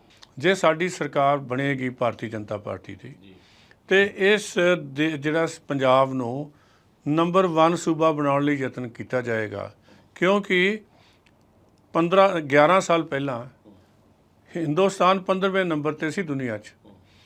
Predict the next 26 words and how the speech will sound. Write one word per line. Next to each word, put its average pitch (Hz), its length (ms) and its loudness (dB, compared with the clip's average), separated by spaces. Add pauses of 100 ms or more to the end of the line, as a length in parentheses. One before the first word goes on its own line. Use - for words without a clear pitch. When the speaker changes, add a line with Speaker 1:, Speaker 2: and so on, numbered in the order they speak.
(880)
Speaker 1:
ਹਫ਼ਤਾ 190 260 4
ਪਹਿਲਾਂ 190 360 0
ਚਾਰ 147 340 4
ਨੰਬਰ 151 260 -2
'ਤੇ 143 160 -4
ਆ 120 100 -2
ਗਿਆ। 110 220 -10 (600)
ਹਰ - 420 0
ਸਾਲ 202 340 4
ਇੱਕ 190 220 -4
ਸਟੈਪ 165 360 0
ਅੱਗੇ 131 220 -4
ਗਿਆ। 101 200 -8 (760)
ਪੰਜਾਬ 180 520 6 (240)
ਇੱਕ 185 200 0
ਨੰਬਰ 180 260 0
ਦਾ 170 140 0
ਸੂਬਾ 147 340 -2
ਸੀ, 143 300 -6 (540)
ਘੱਟ 135 200 4
ਕੇ 175 240 -2
ਅਠਾਈ 139 320 -2
ਨੰਬਰ 123 260 -6
'ਤੇ 113 160 -10
ਚਲਾ 87 280 -18
ਗਿਆ। 90 200 -20